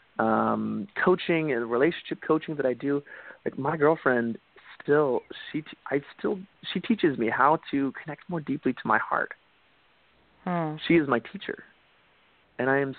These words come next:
Speaker 1: so grateful when she's able to, to show me what it feels like and give me tips on how to drop in more deeply.
Speaker 2: I
Speaker 1: And
Speaker 2: love
Speaker 1: that way
Speaker 2: that.
Speaker 1: I can learn from her.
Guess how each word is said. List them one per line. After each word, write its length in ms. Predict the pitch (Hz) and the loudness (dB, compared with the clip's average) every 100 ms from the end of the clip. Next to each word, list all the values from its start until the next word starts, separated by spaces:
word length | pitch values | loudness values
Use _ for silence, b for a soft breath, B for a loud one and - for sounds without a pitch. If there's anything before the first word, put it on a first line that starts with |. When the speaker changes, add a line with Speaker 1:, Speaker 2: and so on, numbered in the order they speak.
| - | -2
Speaker 1:
so 120 | 143 | 0
grateful 720 | 139 120 120 151 - 95 92 - b b b b | 0 2 0 0 -6 -6 -6 -8 b b b b
when 160 | 113 117 | -6 -4
she's 160 | 117 104 - | -4 -2 0
able 440 | 117 117 123 117 - - | 2 2 0 0 -4 -4
to, 460 | 110 107 107 104 - _ _ _ _ _ _ _ _ _ _ - | 0 0 0 -4 -8 _ _ _ _ _ _ _ _ _ _ -12
to 60 | - - - | -8 -2 2
show 260 | 120 120 | 4 2
me 400 | 120 117 113 110 - _ _ _ - - | 0 0 0 -2 -8 _ _ _ -20 -2
what 120 | 180 | 0
it 100 | 117 - | 0 -2
feels 320 | 123 123 110 | 0 0 0
like 240 | 98 62 - - - | -4 -6 -8 -18 -8
and 340 | 107 107 104 - _ - | -4 -4 -4 -8 _ -6
give 140 | 120 | -2
me 280 | 117 113 110 _ - | 2 2 0 _ 0
tips 220 | 120 - | 0 2
on 100 | 117 | 0
how 380 | 110 - 117 117 - | 0 0 0 0 -2
to 300 | 117 110 110 - _ _ _ _ _ _ _ | -2 0 0 -4 _ _ _ _ _ _ _
drop 320 | - 120 117 113 | 2 4 2 -2
in 80 | |
more 160 | 113 110 | -8 -8
deeply. 460 | 107 110 - - - _ _ _ _ _ _ _ _ _ _ _ _ _ _ _ _ _ _ - _ | -10 -12 -12 -14 -14 _ _ _ _ _ _ _ _ _ _ _ _ _ _ _ _ _ _ -20 _
Speaker 2:
I 60 | - | 2
Speaker 1:
And 60 | 156 | 4
Speaker 2:
love 80 | 120 | 6
Speaker 1:
that 40 | |
way 80 | 123 | 4
Speaker 2:
that. 80 | 139 | 2
Speaker 1:
I 20 | |
can 200 | 113 110 | 0 -6
learn 320 | 110 117 127 - | -6 -6 -8 -8
from 160 | 110 | -8
her. 280 | 107 80 - | -8 -12 -14